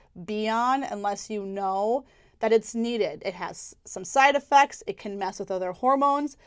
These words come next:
However, we do know you definitely need it <laughs> if you know that your levels are low. One thing I do with my patients a lot lately is the Dutch hormone test. It's a great way to determine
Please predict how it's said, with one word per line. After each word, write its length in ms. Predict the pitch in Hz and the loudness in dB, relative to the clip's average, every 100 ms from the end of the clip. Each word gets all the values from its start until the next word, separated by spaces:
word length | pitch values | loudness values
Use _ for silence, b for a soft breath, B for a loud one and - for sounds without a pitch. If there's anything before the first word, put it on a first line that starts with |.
| b b b b | b b b b
However, 800 | _ 233 202 220 381 214 147 160 - | _ 2 6 8 6 4 -6 -10 -6
we 180 | 214 233 | -2 0
do 180 | 220 240 | 0 0
know 140 | 226 | 2
you 180 | 208 196 | 2 0
definitely 600 | 196 285 330 254 196 196 | 0 0 0 -2 -2 -6
need 200 | 180 175 | -6 -2
it 140 | 180 | -2
<laughs> 80 | - | -2
if 80 | - | -2
you 180 | 285 240 | 0 0
know 280 | 214 202 | 0 0
that 120 | 202 190 | 0 0
your 140 | 202 | 0
levels 380 | 190 180 185 185 | -2 -2 -4 -4
are 120 | 180 | -8
low. 440 | 185 208 180 160 b b b b b - | 0 0 0 -4 b b b b b 0
One 260 | 220 247 | 2 2
thing 180 | 269 269 | 0 2
I 100 | 254 | 2
do 200 | 196 226 | 2 2
with 160 | 226 208 | 2 2
my 160 | 196 | -6
patients 560 | 202 233 233 247 233 - | -2 0 0 0 -4 -4
a 60 | 208 | -4
lot 480 | 196 180 185 214 226 | 0 2 2 2 4
lately 420 | 220 214 262 240 | 2 2 -2 0
is 200 | 202 175 | -2 -2
the 100 | 196 | -6
Dutch 300 | 175 196 - | -2 -2 -4
hormone 440 | - 185 208 220 | -8 -6 -2 -4
test. 360 | 220 240 254 220 | -2 0 0 -2
It's 140 | - | -6
a 40 | 190 | -10
great 480 | 175 185 208 - | -8 0 0 0
way 220 | 202 196 202 | -2 0 0
to 120 | 202 | -2
determine 640 | 196 - 208 208 208 | -8 -6 -8 -4 -6